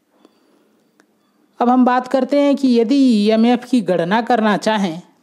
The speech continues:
तो इसके लिए हम एक सूत्र का यूज़ करेंगे और यह सूत्र होगा ई सेल बराबर ई कैथोड माइनस ई एनोड। इस सूत्र में ई सेल प्रदर्शित करता है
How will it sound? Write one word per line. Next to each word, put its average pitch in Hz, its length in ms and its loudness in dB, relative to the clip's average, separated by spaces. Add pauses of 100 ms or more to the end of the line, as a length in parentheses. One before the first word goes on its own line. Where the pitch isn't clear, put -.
तो 208 80 2
इसके 220 320 -2
लिए 285 200 2
हम 262 180 2
एक 262 140 0
सूत्र 247 340 -2
का 254 180 0
यूज़ 180 300 -2
करेंगे 180 460 -4 (760)
और 196 140 0
यह 202 200 0
सूत्र 262 320 -2
होगा 220 480 0 (300)
ई 214 200 0
सेल 254 280 -2
बराबर 165 520 -2 (400)
ई 262 200 2
कैथोड 175 600 -2 (300)
माइनस 214 400 2 (200)
ई 240 360 0
एनोड। 151 440 -10 (1000)
इस 220 180 -2
सूत्र 277 360 -2
में 180 320 0 (460)
ई 247 220 2
सेल 269 280 -2
प्रदर्शित 226 560 -2
करता 202 320 -2
है 175 300 -4